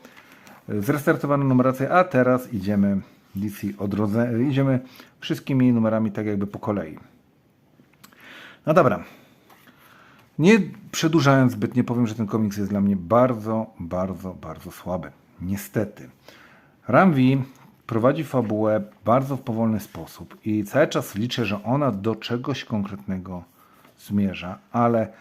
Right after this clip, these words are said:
zanim do-, zacznie cokolwiek się dziać, jakkolwiek się wyjaśniać ta w-,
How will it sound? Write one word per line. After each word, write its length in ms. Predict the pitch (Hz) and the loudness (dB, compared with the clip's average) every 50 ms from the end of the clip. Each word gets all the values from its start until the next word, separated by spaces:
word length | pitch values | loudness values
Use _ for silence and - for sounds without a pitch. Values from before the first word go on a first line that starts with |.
| - _ _ _ - | -20 _ _ _ -8
zanim 540 | 113 98 92 104 123 160 196 208 185 143 120 | -6 -4 0 2 2 4 6 4 4 2 2
do-, 340 | 117 135 139 143 - 117 107 | 0 0 0 -2 -4 -8 -4
zacznie 380 | 107 123 131 131 - 131 123 113 | -2 -2 -2 -2 0 -2 -2 -2
cokolwiek 880 | - - - 135 131 131 - - - 143 147 143 131 101 95 92 - - | -2 -6 -6 -6 -6 -6 -6 -6 0 2 4 4 4 2 -2 -4 -8 -10
się 180 | - - 85 | -16 -16 -16
dziać, 300 | 80 - 82 - - - | -16 -16 -16 -14 -12 -10
jakkolwiek 640 | 110 104 101 - - - 147 160 160 147 147 135 - | -8 -10 -10 -8 -2 2 2 4 4 2 0 -4 -6
się 240 | - - 120 110 101 - _ _ _ _ - - - - - - _ _ _ - | -4 -4 -4 -4 -4 -8 _ _ _ _ -20 -20 -20 -20 -20 -20 _ _ _ 0
wyjaśniać 720 | 107 120 131 135 143 131 131 - - 104 101 - - - | 4 6 6 6 6 2 0 -4 -4 -4 -4 -4 -6 -8
ta 120 | - 98 | -12 -12
w-, 40 | - | -12